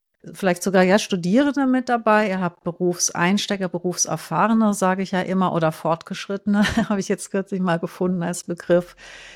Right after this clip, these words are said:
die verschiedenen Levels auch von der Karriere, so dass man nicht so, so im eigenen Saft, äh, sich im Kreis her-, herumdreht, sage ich jetzt mal, <laughs> sondern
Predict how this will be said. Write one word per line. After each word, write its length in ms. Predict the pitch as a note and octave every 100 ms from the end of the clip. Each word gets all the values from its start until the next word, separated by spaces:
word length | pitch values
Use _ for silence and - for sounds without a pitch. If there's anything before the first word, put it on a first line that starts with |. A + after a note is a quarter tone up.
| - -
die 100 | F#3+
verschiedenen 1080 | - F#3 - F#3+ F#3 F3+ F3 E3+ E3+ F3 F3+
Levels 600 | F#3 F3+ G#3+ G#3+ G#3+ G#3
auch 340 | - F3+ F#3+ -
von 300 | - G3 F#3+
der 100 | F#3
Karriere, 800 | - F#3 F3 F3+ F3 F3+ F3 F3 _ - _ _
so 120 | F3+
dass 260 | F3 F3 F#3+
man 140 | F#3
nicht 180 | F3+ F3+
so, 220 | - F3+
so 160 | F3 F3
im 100 | E3+
eigenen 420 | E3+ F3 F3 E3+
Saft, 440 | D#3+ E3 - - -
äh, 140 | F3+
sich 200 | F3 F3
im 120 | F3+
Kreis 460 | E3 D#3+ D#3+ G#3+ -
her-, 260 | F#3+ F3+ -
herumdreht, 680 | F3+ F3+ G#3+ A#3+ G3+ G#3
sage 260 | G#3 F#3+ F#3+
ich 80 | F#3+
jetzt 280 | G3 - -
mal, 300 | F#3+ G#3 G3
<laughs> 680 | G#3 - C4+ B3+ A#3 A3 -
sondern 720 | F#3 E3+ F3+ F3+ F3 F3 F3